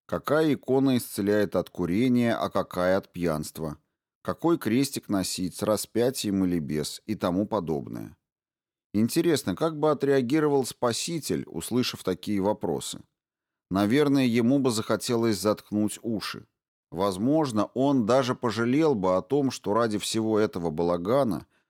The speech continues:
он претерпел страдания на кресте. Две тысячи лет назад Царство Божие, Царство совершенной любви, приблизилось к жителям Израиля. Но люди, затворив двери своих душ,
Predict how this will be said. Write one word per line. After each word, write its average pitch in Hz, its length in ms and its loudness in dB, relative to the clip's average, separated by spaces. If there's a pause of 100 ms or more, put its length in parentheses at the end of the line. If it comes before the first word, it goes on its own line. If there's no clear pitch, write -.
(120)
он 143 240 2
претерпел 113 640 0
страдания 87 680 0
на 85 160 -2
кресте. 76 640 -10 (920)
Две 104 320 2
тысячи 160 540 -4
лет 139 320 0
назад 123 640 0 (100)
Царство 123 560 0
Божие, 73 580 -2 (440)
Царство 117 500 0
совершенной 113 680 0
любви, 110 560 0 (360)
приблизилось 131 880 2
к 98 100 -4
жителям 98 580 0
Израиля. 78 640 -2 (640)
Но 104 220 4
люди, 147 380 2
затворив 107 600 0
двери 104 380 0
своих 98 460 -2
душ, 131 420 -6